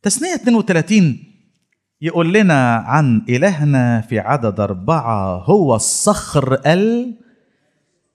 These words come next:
الكامل صنيع. طب اقرأ معايا كمان آية حلوة اكتفي بيها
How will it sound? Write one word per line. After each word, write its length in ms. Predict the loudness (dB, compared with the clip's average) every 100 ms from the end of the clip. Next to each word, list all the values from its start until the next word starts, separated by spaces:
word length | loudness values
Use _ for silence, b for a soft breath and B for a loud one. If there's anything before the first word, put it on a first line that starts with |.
| -2
الكامل 1600 | -2 -2 -4 0 2 2 2 2 4 2 2 0 0 -2 -6 -10 -18 b b b b
صنيع. 560 | -2 0 0 -2 -6 -18 -10
طب 180 | -4 0
اقرأ 240 | 0 0 0
معايا 440 | 0 0 0 -2
كمان 1080 | -4 -4 -2 0 0 0 -2 -2 -2 -4 -6 -10 _ _ _ _ _ _ -2
آية 220 | 0 0
حلوة 440 | -2 -4 -4 -2 -4
اكتفي 560 | -6 -6 -6 -4 -6
بيها 720 | -2 -2 -2 -2 -2 -4 -8